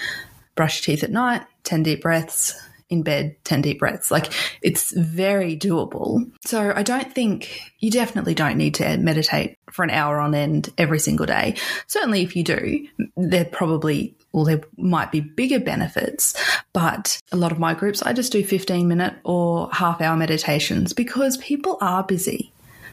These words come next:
People are super duper busy. So, you know, if you start at a minute, that's okay. There's nothing wrong with that. You're still, if anything, setting yourself up for success, because going from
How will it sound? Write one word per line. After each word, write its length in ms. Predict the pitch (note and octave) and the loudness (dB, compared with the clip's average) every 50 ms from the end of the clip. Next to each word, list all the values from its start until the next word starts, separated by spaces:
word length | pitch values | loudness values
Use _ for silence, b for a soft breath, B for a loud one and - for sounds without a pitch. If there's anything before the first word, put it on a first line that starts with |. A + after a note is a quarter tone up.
| B _ - | B _ -4
People 320 | - B3 B3+ C4+ C4+ - | -4 -2 0 0 -2 0
are 340 | - G3 G3+ G3+ G3 G3 - | 0 2 2 2 2 0 0
super 440 | - - - - G3+ G3 G3 G3+ F#3 | -2 -2 0 2 2 0 0 0 0
duper 280 | F#3 F3+ E3+ E3+ F3 E3 | 0 0 0 0 0 0
busy. 380 | E3+ E3 D#3+ - D3 D3+ D3 | 0 0 2 2 0 0 0
So, 260 | - - G#3 G3 - - - | 0 0 0 0 0 0 0
you 80 | C4 | 0
know, 80 | C4 C4 | 0 0
if 140 | C4 C4 B3+ | 0 0 0
you 80 | D#4+ D#4+ | 0 0
start 480 | D#4+ - - B3+ B3 C4+ C4+ A3 - - | 0 0 0 0 0 2 2 0 0 0
at 200 | - G3 E3+ - | 0 0 0 0
a 60 | - F#3+ | 0 2
minute, 320 | F#3 F#3+ G3 F3+ D3 - - - | 2 2 2 2 0 -2 -4 -4
that's 220 | A3 A3 A3 C4+ | -4 -2 0 0
okay. 580 | C#4+ C#4+ - - C#4 E4+ D#4+ C#4+ - G3 G3+ B B B B B B B B _ _ | 0 0 0 0 0 2 2 2 0 -2 -6 B B B B B B B B _ _
There's 200 | A3 A3 G#3+ G#3+ | -2 0 2 2
nothing 440 | A3 A3 A3 A3 G#3+ G#3+ B3+ A#3 A3+ - | 2 2 0 0 -2 -2 -2 -2 0 0
wrong 160 | G3 A#3 A#3 | 0 2 2
with 160 | A#3+ G#3+ G3+ - | 2 0 0 -2
that. 180 | D3 - - | -4 -2 0
You're 140 | G3 F3+ F#3 | 0 0 2
still, 640 | F3+ - - - - G#3+ G#3 G#3 G#3 G#3 G#3 G3+ B B B B B B B B B B B B B B B B B B _ _ | 0 -2 -2 -2 0 0 2 2 2 0 -2 -4 B B B B B B B B B B B B B B B B B B _ _
if 180 | A#3+ A#3+ A3 - - | 0 0 0 0 -2
anything, 560 | F#3+ G3 G#3 A3+ A3+ A3 - F3 D#3+ E3 E3 | 0 0 2 2 0 0 0 0 2 2 0
setting 300 | D#3+ - G3+ F#3 F#3 F3+ | 2 2 2 2 2 2
yourself 360 | F3 F3+ F3+ F3 - D#3+ D#3+ D#3+ - | 2 0 0 0 0 0 0 0 -2
up 180 | - - - | -4 -2 0
for 60 | - E3+ | 0 2
success, 840 | - - - - - - C3+ - - - - - - - - - _ - | 2 0 -2 -4 -2 0 0 2 0 0 -2 -2 -2 -2 -2 -6 _ -4
because 880 | G3+ G#3 G3+ - - F#3 F3 E3+ D#3+ D#3+ D3+ D#3+ F3+ E3+ - - B B B B B B B B B B _ - | -2 -2 0 0 0 0 2 2 2 0 0 -2 -4 -4 -4 -6 B B B B B B B B B B _ -6
going 360 | F#3+ G3 G3 F#3+ F#3+ F#3+ F#3+ F#3+ | -2 0 0 2 2 2 0 0
from 580 | - F#3 E3+ D#3+ D#3 D#3 D#3 D#3 D#3 D3+ - | 0 0 0 2 2 2 2 2 0 -2 -4